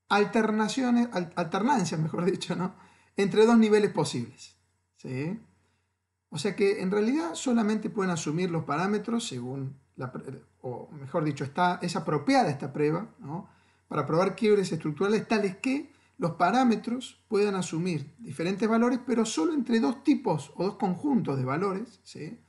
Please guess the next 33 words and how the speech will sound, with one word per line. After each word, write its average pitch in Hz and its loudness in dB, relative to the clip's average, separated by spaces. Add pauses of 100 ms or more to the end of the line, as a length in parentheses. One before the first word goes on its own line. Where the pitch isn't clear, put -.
(560)
Entre 180 0
los 196 2
cuales 233 4
pueden 226 4
ir 208 0
cambiando 170 2
entre 151 -2
esos 143 -2
dos, - -14 (120)
¿no? 147 -6
Alternando, 175 2
como 131 -2
dice 143 -6
acá, 143 -8
entre 143 -6
esos 113 -6
dos. - -20 (1600)
O - -20
sea 180 -2
que 170 -2
por 190 0
un 226 4
lado, 240 2 (480)
eh, 135 -12
tiene 139 -2
una 139 -2
ventaja 165 0
respecto 139 -4
a - -2
la 139 0
dócima 151 -4
de 180 -6
Chow, 269 -4